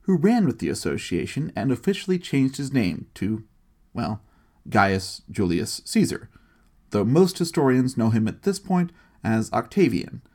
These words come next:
and for some simplicity, we'll use that name for him for now, though he'll get a more famous name before we're done here. You've probably worked out that there's going to be fallout between Caesar's old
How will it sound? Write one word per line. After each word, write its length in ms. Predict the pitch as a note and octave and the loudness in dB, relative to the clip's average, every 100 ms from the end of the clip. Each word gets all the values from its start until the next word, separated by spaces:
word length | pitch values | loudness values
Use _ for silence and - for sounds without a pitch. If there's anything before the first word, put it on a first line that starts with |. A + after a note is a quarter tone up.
| _ _ _ - | _ _ _ -6
and 280 | F#2 F2+ | -2 -2
for 140 | F2 F2+ | -2 -6
some 280 | G2+ A2 G#2+ | -2 -2 -2
simplicity, 680 | G#2+ - A3 G#3 F3 F3+ - _ _ _ | -4 0 0 2 -2 -2 -6 _ _ _
we'll 140 | - D#3+ | 0 4
use 220 | E3+ E3+ | 4 2
that 120 | F3 | 0
name 240 | D3+ C3 B2+ | 2 2 2
for 160 | - | -2
him 240 | A2+ A2+ A2 | -4 -4 -4
for 160 | - | -4
now, 500 | C3+ E3+ C#3 A#2 C3+ - - _ | -4 0 0 0 -2 -8 -20 _
though 120 | - | -8
he'll 180 | A#2+ C#3 | -4 -4
get 240 | C3+ C#3 C3+ | -2 -2 0
a 40 | |
more 200 | C3+ C3 | 0 -2
famous 500 | C3+ D3+ D3 A#2+ - | -4 -6 -4 -4 -6
name 220 | A1 D2 | -6 -4
before 320 | G2+ - E2+ | -6 -6 -6
we're 160 | F2 G#2+ | -4 -6
done 320 | G#2+ D3+ C3 | -6 -6 -6
here. 360 | G#2+ - - - _ _ _ _ _ _ _ _ _ _ _ _ - _ | -8 -12 -14 -18 _ _ _ _ _ _ _ _ _ _ _ _ -20 _
You've 220 | - F#3 - _ - | -2 -2 -4 _ 0
probably 480 | F4 F4+ A3+ G3 | 2 2 2 2
worked 320 | E3+ D#3 C#3 G#2 | 4 2 2 2
out 180 | G2+ | 2
that 100 | - | 0
there's 220 | - G2 - | -4 -4 -4
going 400 | - A2 A#2 A#2+ | 0 2 2 2
to 80 | |
be 80 | A#2+ | -2
fallout 540 | A#2+ C3 A#2 D#2 F2+ - | -2 -2 0 0 -4 -6
between 360 | F2 - F#2 | -8 -2 -2
Caesar's 460 | G#2 E2 E2+ G#2 - | -2 -4 -4 -4 -4
old 240 | F2+ F2+ | -4 -4